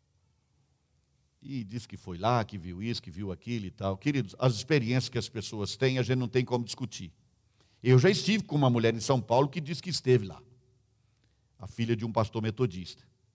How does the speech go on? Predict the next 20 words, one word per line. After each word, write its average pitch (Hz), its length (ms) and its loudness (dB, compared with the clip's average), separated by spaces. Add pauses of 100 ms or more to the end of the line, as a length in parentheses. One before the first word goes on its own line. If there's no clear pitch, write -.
(100)
Foi 107 140 -6
dada 101 240 -2
como 113 280 -4
morta. 85 360 -8 (840)
Foi 269 240 2
a - 20 8
experiência 226 580 4
dela. 127 380 0 (2250)
Ela 233 240 8
também 214 300 6
não 254 160 4
descreveu. 165 680 6 (240)
Ela 143 160 4
só 170 160 6
me 160 100 8
disse 180 320 2
uma 202 100 4
coisa. 101 380 0
Diz, 110 160 -6
"Pastor, 190 540 2